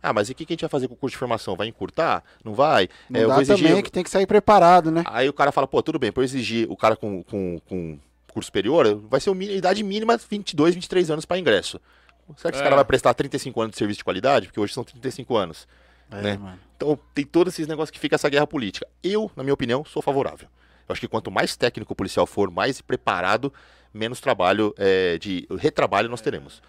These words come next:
Speaker 3: Vai entrar mais capacitado pra
Speaker 1: Mais
Speaker 3: o,
Speaker 1: capacitado,
Speaker 3: o
Speaker 1: e o cara
Speaker 3: exercício
Speaker 1: entrar
Speaker 3: da
Speaker 1: mais
Speaker 3: função,
Speaker 1: centrado.
Speaker 3: né?
Speaker 1: Eu acho que a palavra certa é centrado. Quando o cara, ele, ele prestou um concurso difícil, ele é bem remunerado, o cara valoriza a carreira dele.
Speaker 2: Com certeza.
Speaker 1: Agora, quando o cara, ele entra numa carreira que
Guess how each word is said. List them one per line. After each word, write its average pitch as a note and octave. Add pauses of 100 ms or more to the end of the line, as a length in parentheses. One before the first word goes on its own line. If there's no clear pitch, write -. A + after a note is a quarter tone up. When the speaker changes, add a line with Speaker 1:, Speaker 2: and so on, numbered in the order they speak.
(160)
Speaker 3:
Vai C3+
entrar D3
mais D3
capacitado C3+
pra B2+
Speaker 1:
Mais A2+
Speaker 3:
o, G#2+
Speaker 1:
capacitado, F3+
Speaker 3:
o -
Speaker 1:
e E3
o E3
cara F3+
Speaker 3:
exercício F3+
Speaker 1:
entrar F3
Speaker 3:
da E3+
Speaker 1:
mais F3
Speaker 3:
função, C#3
Speaker 1:
centrado. G#2+
Speaker 3:
né? -
Speaker 1:
Eu A2
acho A#2
que C#3
a B2+
palavra B2+
certa C3+
é -
centrado. F#2
Quando F3+
o -
cara, B2+
ele, A2 (240)
ele G2+
prestou A2
um -
concurso B2+
difícil, F#2+
ele F#2+
é G#2
bem G#2+
remunerado, F#2+
o -
cara A2
valoriza A2
a -
carreira A#2
dele. D2
Speaker 2:
Com -
certeza. G#2+
Speaker 1:
Agora, B3+
quando C4+
o -
cara, D3
ele B2+
entra A2+
numa A2+
carreira G#2
que G2+